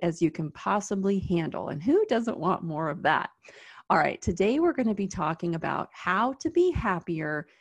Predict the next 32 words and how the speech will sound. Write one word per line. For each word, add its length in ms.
today. 600
Not 220
tomorrow, 880
not 420
when 480
something 400
happens, 800
not 300
when 380
we're 160
richer, 560
skinnier, 580
or 440
in 180
a 60
relationship 880
or 80
out 220
of 80
a 60
relationship 840
or 140
whatever 720
else 260
that 140
we 100
might 280
be 140
attaching 840
our 120
happiness 640
to. 380